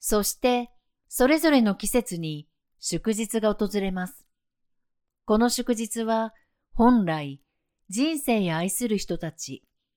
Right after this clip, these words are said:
あらゆる分野で経験する豊かさに深く感謝し、楽しむための素晴らしい時間です。しかし、私たちの多くは、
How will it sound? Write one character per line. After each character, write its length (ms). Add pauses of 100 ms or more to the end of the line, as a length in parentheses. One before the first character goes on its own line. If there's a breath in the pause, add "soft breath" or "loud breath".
(400)
あ 100
ら 160
ゆ 160
る 140
分 240
野 120
で 140
経 220
験 240
す 140
る 100
豊 260
か 80
さ 140
に 140
深 200
く 160
感 240
謝 160
し、 440 (540)
楽 220
し 160
む 140
た 120
め 120
の 120
素 180
晴 120
ら 140
し 200
い 40
時 140
間 260
で 140
す。 180 (880)
し 160
か 160
し、 400 (500)
私 360
た 120
ち 160
の 160
多 80
く 160
は、 240